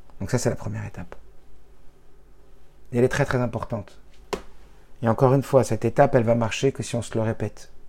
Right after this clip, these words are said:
On se le répète, on se le répète et on se le répète. Et face à chaque situation, ne pas attendre évidemment la tempête, mais face à chaque situation, réaffirmer verbalement, mentalement, je sais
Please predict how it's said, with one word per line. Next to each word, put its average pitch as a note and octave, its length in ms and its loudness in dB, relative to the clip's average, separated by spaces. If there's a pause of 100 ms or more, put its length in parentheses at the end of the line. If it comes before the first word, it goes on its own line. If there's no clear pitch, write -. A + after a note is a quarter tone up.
(120)
On A#2 60 -8
se - 120 -6
le A2+ 80 2
répète, A2 540 -2
on A2+ 80 -10
se - 120 -10
le A2 60 -2
répète A2+ 460 0
et B2 40 -8
on G#2 80 -2
se - 100 -10
le G#2+ 60 -6
répète. - 400 -8 (1800)
Et A#2 60 -4
face B2+ 180 4
à B2+ 40 2
chaque D3 180 2
situation, A2+ 500 -2
ne G#2+ 100 -4
pas B2+ 160 8
attendre C#3 320 8
évidemment A#2 320 6
la A#2 80 2
tempête, C3 460 -2 (480)
mais A#2+ 60 0
face - 240 4
à A#2 40 0
chaque C#3+ 180 2
situation, - 500 -4 (840)
réaffirmer B2 720 6 (600)
verbalement, A#2+ 800 8 (680)
mentalement, C#3 600 8 (920)
je A2 160 0
sais A2+ 340 -4